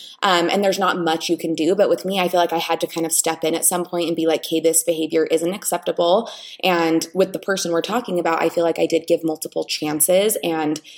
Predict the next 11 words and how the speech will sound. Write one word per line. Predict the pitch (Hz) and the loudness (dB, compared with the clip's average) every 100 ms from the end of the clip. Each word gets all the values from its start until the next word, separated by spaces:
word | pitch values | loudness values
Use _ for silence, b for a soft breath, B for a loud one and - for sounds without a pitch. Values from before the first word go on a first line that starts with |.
| B | B
tried | - 165 131 | 0 0 0
to | |
help, | - 160 165 240 - B B B - | -4 0 4 4 2 B B B 0
and | 170 160 165 | 2 2 2
it | 165 | 2
just | 170 160 - - - | 2 0 0 -4 -2
never | 170 160 160 156 | 0 2 0 0
was | 156 156 | -2 -2
received | 156 - - 95 - | -4 -4 -4 -6 -6
well. | - - - 165 | -4 -2 0 0
And | 170 160 156 160 | -2 -2 0 -2